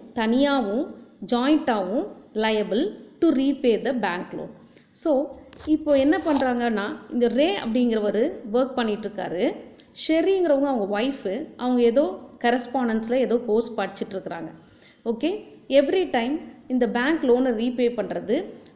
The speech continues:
bank வந்து ரே கிட்டேருந்து collect பண்ணிட்டு இருக்காங்க. சடனா என்ன ஆச்சு அப்படின்னா,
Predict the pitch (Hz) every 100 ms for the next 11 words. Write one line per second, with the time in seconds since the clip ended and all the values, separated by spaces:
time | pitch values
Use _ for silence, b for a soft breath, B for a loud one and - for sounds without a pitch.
0 | 202 233 294 302 214 202 311 - - 226
1 | 262 311 277 240 202 196 269 247 240 -
2 | 202 165 185 180 165 156 - b b b
3 | b b _ 285 285 349 392 269 269 285
4 | 254 - 233 - 190 180 202